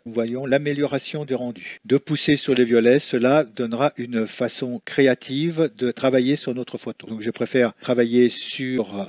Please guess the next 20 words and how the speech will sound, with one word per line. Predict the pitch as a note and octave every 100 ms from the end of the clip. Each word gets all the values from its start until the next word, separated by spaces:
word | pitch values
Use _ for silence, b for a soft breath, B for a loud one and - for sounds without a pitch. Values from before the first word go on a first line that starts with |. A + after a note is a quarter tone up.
| -
l'étalonnage | A2 C3+ C#3+ C3+ B2+ A#2+ A#2+ A#2+ A2
par | - A2+
rapport | A2+ - A#2+ G#2+ -
à | A2+
mon | A2+ A2
écran | G#2 - D#3 E3+
et | A#2+
par | - A2+
rapport | A#2 - A#2+ G#2+
à |
ma | A2 G#2+
photo | A2 - D#3
pour | F#3 C#3+ C#3+ C#3+
une | C3 B2
future | - C#3 - D#3 F3 -
impression. | C#3 - C3 - - - _
Et | C3+ D#3 -
on | B2+
pourra | A#2+ A#2+ C3+
travailler | - C3+ B2+ C3